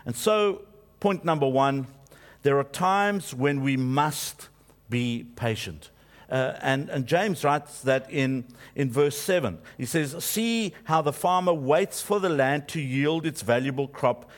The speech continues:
and how patient he is for the autumn and spring rains."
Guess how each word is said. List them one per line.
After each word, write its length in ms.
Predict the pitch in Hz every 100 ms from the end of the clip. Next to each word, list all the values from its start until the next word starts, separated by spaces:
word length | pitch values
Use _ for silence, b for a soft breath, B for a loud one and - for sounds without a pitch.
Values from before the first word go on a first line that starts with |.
| B B -
and 380 | 127 123 123 -
how 360 | 127 131 139 143
patient 640 | 143 170 170 - 127 120
he 320 | 123 143 160 135
is 280 | 135 127 B B
for 120 | -
the 140 | 120 123
autumn 480 | 156 143 143 131 131
and 260 | 127 120
spring 640 | 117 - 131 123 120 120 -
rains." 500 | 117 131 104 80 -